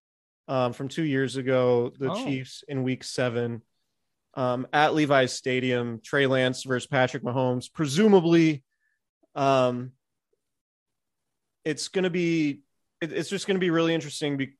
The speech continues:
Speaker 1: on a few different fronts, right? Like, is Trey Lance going to be able to match Patrick Mahomes point for point? Can the forty-niners defense slow Patrick Mahomes at all?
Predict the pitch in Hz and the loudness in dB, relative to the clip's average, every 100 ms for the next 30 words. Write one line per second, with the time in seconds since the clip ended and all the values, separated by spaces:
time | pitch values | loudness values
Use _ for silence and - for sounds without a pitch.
0 | - 147 139 131 139 170 143 131 117 - | -4 -2 0 -2 -6 -2 -4 -4 -10 -14
1 | 82 - - 135 135 131 139 147 139 - | -18 -16 -4 -2 0 0 0 0 -2 2
2 | 147 139 139 135 - 139 139 135 131 131 | 4 4 2 0 0 0 2 0 0 0
3 | 127 127 127 123 - 131 131 131 131 131 | 0 -2 -2 -4 -4 -6 -6 -8 -6 -6
4 | 127 151 135 131 131 180 208 202 - _ | -6 -6 -6 -6 -8 0 4 2 0 _
5 | _ _ _ _ _ 156 156 143 160 143 | _ _ _ _ _ -2 -2 0 0 2
6 | 139 131 123 - 135 139 127 - 147 139 | 4 2 0 -2 -2 0 -2 2 2 4
7 | 147 135 139 135 139 135 156 135 135 135 | 2 0 -2 -2 -2 -4 -2 2 4 6
8 | 135 139 | 4 2